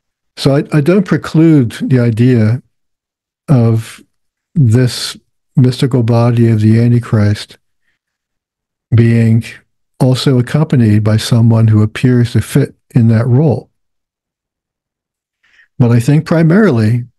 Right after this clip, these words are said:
what we're looking at today is we're looking at the flip side of this intermediate coming.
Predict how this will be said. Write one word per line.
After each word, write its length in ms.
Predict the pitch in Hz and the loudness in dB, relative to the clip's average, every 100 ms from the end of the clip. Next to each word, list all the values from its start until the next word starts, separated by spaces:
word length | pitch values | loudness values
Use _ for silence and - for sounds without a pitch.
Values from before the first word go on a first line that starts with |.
| _ _ _ - | _ _ _ -2
what 100 | 117 | 0
we're 100 | 110 | 2
looking 340 | 123 139 139 | 2 0 0
at 140 | 143 147 | 0 0
today 560 | 170 117 104 107 120 - _ _ _ _ _ _ _ | -2 0 0 0 -2 -8 _ _ _ _ _ _ _
is 180 | 131 123 | -2 0
we're 100 | 123 | 2
looking 440 | 127 165 165 135 | 2 0 0 0
at 260 | 127 123 - _ _ _ _ _ _ _ _ - | 2 0 -4 _ _ _ _ _ _ _ _ -2
the 580 | 117 117 117 113 113 117 _ _ _ _ _ _ _ _ _ _ _ - 254 | 2 2 2 2 0 -4 _ _ _ _ _ _ _ _ _ _ _ -6 -6
flip 380 | - 185 214 - | 0 0 0 -2
side 480 | 143 120 110 110 - _ _ _ | 0 0 0 -2 -6 _ _ _
of 720 | 123 120 117 113 110 - - _ _ _ - _ _ _ _ - | 0 2 0 -2 -6 -14 -18 _ _ _ -20 _ _ _ _ -2
this 240 | 131 120 | -2 0
intermediate 640 | 202 170 156 160 156 147 - | 0 2 4 2 2 0 0
coming. 520 | 156 165 110 110 | 0 0 0 -2